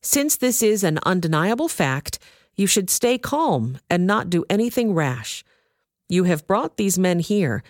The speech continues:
but they have stolen nothing from the temple and have not spoken against our goddess. If Demetrius and the craftsmen have a case against them, the courts are in session and the officials can hear the case at once. Let them make formal charges.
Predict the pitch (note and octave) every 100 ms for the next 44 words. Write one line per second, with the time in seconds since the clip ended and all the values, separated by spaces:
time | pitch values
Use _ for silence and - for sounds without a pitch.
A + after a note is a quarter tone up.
0 | _ _ - D#3+ D#3 C#3+ C3 - F3+ E3+
1 | C#3+ C#3+ D#3 G3 A3+ C4 C4 C#4+ D#3 C3
2 | C#3+ - D#3 E3 E3 F3 - - F#3+ -
3 | D3+ C3 B2+ C3 D3 C#3 D#3 E3 C#3 A#2
4 | - - _ _ _ _ _ _ _ _
5 | - G3 - A3 A#3+ D4+ E4 E4+ F4 -
6 | A#3+ A#3+ G#3+ F#3 F3+ - F#3 F#3 E3+ E3+
7 | D#3 - F#3+ G3+ A#3+ F3 C3 - - B2
8 | B2+ - _ _ - - C#3+ C#3 - A3
9 | A3+ D4 - D#3+ - E3+ - E3+ D3+ C#3
10 | C3 F#3 F3 G3 F#3 - C3 C3+ D#3+ D#3+
11 | - D3 C3+ - C#3 B2 B2+ - - _
12 | _ _ - G3+ G#3+ A#3+ A#3 C4 D4 -
13 | - G#3 G#3 G3 - G#3 G3+ A#2+ -